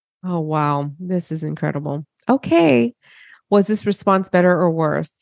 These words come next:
Um, we're just gonna tell it better so it can keep doing better. So real quick, before I stop sharing my screen, you'll see here,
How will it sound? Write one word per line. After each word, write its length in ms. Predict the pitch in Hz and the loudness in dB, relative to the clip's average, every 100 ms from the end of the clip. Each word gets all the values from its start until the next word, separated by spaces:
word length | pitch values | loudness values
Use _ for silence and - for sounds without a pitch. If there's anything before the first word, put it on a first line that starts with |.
| - | -8
Um, 640 | 180 165 165 165 165 165 - | -4 -2 -2 -6 -6 -10 -8
we're 200 | 214 190 | -6 -6
just 140 | 175 | -6
gonna 280 | 165 139 160 - | -6 -6 -8 -10
tell 180 | - 175 | -2 -2
it 160 | 139 175 | 0 -2
better 360 | 156 147 165 - _ _ _ | -2 -2 -8 -12 _ _ _
so 100 | - | -6
it 120 | 175 | -6
can 80 | - | -8
keep 180 | - 190 | -6 -4
doing 220 | 175 147 | 0 -2
better. 260 | 143 120 - _ - - - - | -2 -8 -12 _ -20 -20 -20 -4
So 380 | 247 247 196 - - | 2 2 2 -4 -6
real 400 | 208 180 214 302 | -2 2 4 4
quick, 200 | - 226 | 2 0
before 520 | 214 - 202 190 180 - | 0 2 4 4 0 -2
I 120 | 185 | 0
stop 200 | 202 - | 0 -2
sharing 280 | - 185 175 | 0 0 0
my 120 | 170 | -2
screen, 380 | - - 170 170 - - - | -4 -6 -6 -8 -14 -14 -2
you'll 200 | 202 233 | 0 0
see 300 | - 254 226 | 0 -2 -2
here, 640 | - 214 170 139 151 180 | -2 0 0 0 -4 -6